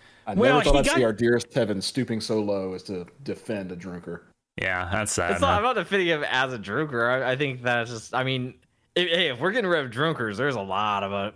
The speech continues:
Speaker 3: people that gotta go. So.
Speaker 2: Well,
Speaker 1: Well,
Speaker 2: hey,
Speaker 1: look, look.
Speaker 2: maybe, maybe
Speaker 1: But hey,
Speaker 2: there's
Speaker 1: check this
Speaker 2: more
Speaker 1: out.
Speaker 2: on the list.
Speaker 1: Check this out.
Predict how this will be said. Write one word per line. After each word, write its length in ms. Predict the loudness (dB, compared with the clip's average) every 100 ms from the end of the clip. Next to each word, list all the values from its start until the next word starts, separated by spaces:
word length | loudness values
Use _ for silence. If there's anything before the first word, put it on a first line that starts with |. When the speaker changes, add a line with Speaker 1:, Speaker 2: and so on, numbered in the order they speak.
| -8
Speaker 3:
people 200 | -6 -4
that 120 | -4
gotta 220 | -4 -4
go. 320 | -4 -6 -6
So. 100 | 0
Speaker 2:
Well, 120 | 4
Speaker 1:
Well, 80 | 6
Speaker 2:
hey, 60 | 6
Speaker 1:
look, 80 | 4
look. 60 | 2
Speaker 2:
maybe, 760 | 2 0 0 2 2 2 0 -6 _ _ _ _ -2
maybe 180 | 2
Speaker 1:
But 60 | 4
hey, 60 | 4
Speaker 2:
there's 180 | 4 4
Speaker 1:
check 80 |
this 80 | 4
Speaker 2:
more 120 | 4
Speaker 1:
out. 80 | 4
Speaker 2:
on 40 | 2
the 80 |
list. 400 | 2 0 -2 -4 -8 _ _ _ _
Speaker 1:
Check 180 | -2 0
this 160 | -2
out. 220 | -4 -8